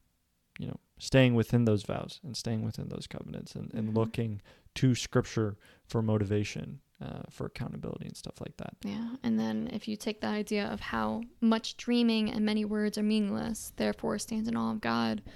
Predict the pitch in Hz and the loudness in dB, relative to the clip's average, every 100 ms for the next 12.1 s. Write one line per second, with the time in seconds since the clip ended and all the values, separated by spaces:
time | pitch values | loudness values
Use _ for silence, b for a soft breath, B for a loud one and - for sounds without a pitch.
0 | B B B B - 220 208 - _ - | B B B B -2 2 2 -2 _ -14
1 | - 220 214 - 214 214 202 - b b | 0 2 2 4 4 4 2 -2 b b
2 | b b b b - - 226 214 208 202 | b b b b -12 2 6 6 6 4
3 | 202 - - - _ _ - - 226 226 | 0 -4 -8 -14 _ _ -20 -10 -2 4
4 | 220 214 226 226 - 220 208 208 196 - | 4 6 6 6 4 4 6 4 2 2
5 | 220 208 208 202 - 233 226 - - - | 4 4 2 -4 -6 -6 -6 -10 -20 -2
6 | 220 233 330 320 302 285 285 269 247 233 | 2 2 0 0 2 6 6 6 4 4
7 | 233 - - 214 226 233 233 233 240 220 | 2 -2 -2 0 2 4 2 2 4 4
8 | 214 214 - 208 208 214 214 b b b | 2 0 0 0 2 2 -2 b b b
9 | _ - 214 208 202 214 208 220 240 - | _ -2 2 2 4 4 4 4 2 0
10 | 220 214 214 214 208 214 208 220 208 226 | 0 0 0 0 2 0 -4 -4 -4 -2
11 | 220 233 226 208 214 226 233 - 262 262 | -2 -2 -2 -2 0 0 0 2 2 2